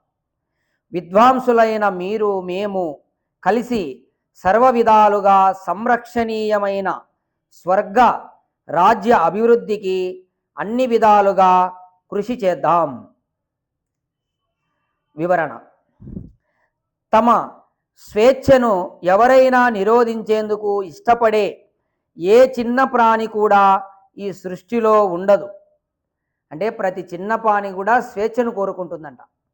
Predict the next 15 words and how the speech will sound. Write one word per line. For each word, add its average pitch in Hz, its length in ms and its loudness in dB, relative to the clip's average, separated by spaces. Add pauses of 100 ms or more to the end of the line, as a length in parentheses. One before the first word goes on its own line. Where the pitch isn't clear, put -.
(380)
దాని 170 240 -2
స్వేచ్ఛను 233 480 -2
భంగం 220 380 -4
చేస్తే 214 300 -2
ఆ 220 180 2
ప్రాణి 180 400 -4
ఇష్టపడదంట. 156 680 -12 (1000)
తమ 233 140 4
స్వేచ్ఛ 220 720 4 (480)
నిరాటంకంగా 240 920 4
ఉండాలని 208 800 0 (120)
అందరూ 226 400 2
కోరుకుంటారు. 185 680 -4 (1040)
వేదంలో 262 600 6
మార్గం 214 600 2